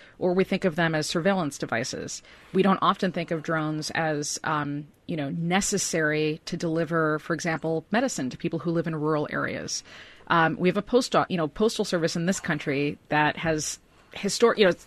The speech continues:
got funding issues. It will continue to have funding issues. Um, and part of the reason that things are expensive is because we have to subsidize people who are living in rural areas. So the U S P S should have its own fleet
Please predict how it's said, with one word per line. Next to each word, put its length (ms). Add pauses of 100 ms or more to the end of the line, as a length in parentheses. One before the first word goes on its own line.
(140)
got 220
funding 300
issues. 300
It 60
will 80
continue 380
to 40
have 200
funding 300
issues. 460 (460)
Um, 580
and 400
part 220
of 80
the 80
reason 320
that 280
things 220
are 100
expensive 460
is 100
because 640 (340)
we 60
have 80
to 100
subsidize 760
people 260
who 160
are 60
living 320
in 160
rural 180
areas. 420
So 200
the 120 (120)
U 120
S 120
P 160
S 120
should 200
have 180
its 120
own 340 (280)
fleet 400